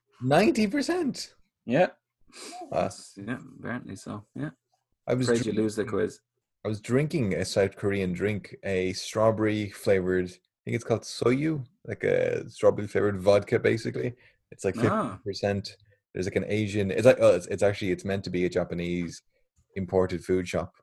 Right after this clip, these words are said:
Speaker 1: uh, just around the corner from me. It's great. They have loads of stuff that you, you shouldn't be able to get normally, although they have loads of stuff from, like, South Korea and Hong Kong as well, and none of the staff are Japanese. <laughs> Um,
Speaker 2: Oh, really? <laughs>
Speaker 1: but they pretend they are. <laughs>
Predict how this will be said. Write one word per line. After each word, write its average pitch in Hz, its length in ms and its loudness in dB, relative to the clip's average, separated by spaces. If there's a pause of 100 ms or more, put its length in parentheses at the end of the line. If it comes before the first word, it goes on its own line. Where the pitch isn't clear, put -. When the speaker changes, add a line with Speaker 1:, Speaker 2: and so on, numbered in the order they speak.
Speaker 1:
uh, 80 380 -2
just - 160 -14
around 82 120 -4
the 82 40 -10
corner 90 300 -4
from 82 140 -8
me. 80 180 -8 (400)
It's 113 100 -20
great. 82 500 -2
They 90 100 -2
have 87 180 0
loads 87 420 2
of 82 80 -10
stuff - 200 -6
that 82 80 -6
you, 82 200 -6
you 85 80 -10
shouldn't 80 240 -10
be 80 80 -10
able 80 40 -6
to 82 60 -10
get 82 60 -12
normally, 82 320 -6 (320)
although 90 220 0
they 85 100 2
have 80 160 -2
loads 90 320 2
of 87 60 -6
stuff 85 240 -4
from, 85 140 -10
like, 80 140 -10
South 80 220 -6
Korea 85 280 -4
and 85 100 -8
Hong 85 160 -8
Kong 80 320 -10
as 85 100 -16
well, 76 320 -4 (300)
and 90 120 -2
none 87 120 0
of 85 80 -4
the 85 60 -6
staff 85 300 -4
are 87 40 -6
Japanese. 92 720 -4
<laughs> - 60 -2 (680)
Um, 95 140 0 (100)
Speaker 2:
Oh, - 20 4
really? 110 420 4 (180)
<laughs> 101 180 -8
Speaker 1:
but 135 120 4
they 143 140 6
pretend 123 720 4
they 82 200 0
are. 78 280 -4 (420)
<laughs> 127 240 -6